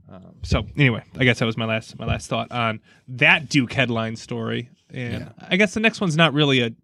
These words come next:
Speaker 1: Duke story, but they are involved 'cause they played against the team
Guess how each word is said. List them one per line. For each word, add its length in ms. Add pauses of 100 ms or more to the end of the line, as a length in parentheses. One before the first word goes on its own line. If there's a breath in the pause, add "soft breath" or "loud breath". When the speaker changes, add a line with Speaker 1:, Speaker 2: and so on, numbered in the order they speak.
(140)
Speaker 1:
Duke 300
story, 440
but 200
they 120
are 220
involved 320
'cause 140
they 80
played 220
against 240
the 80
team 260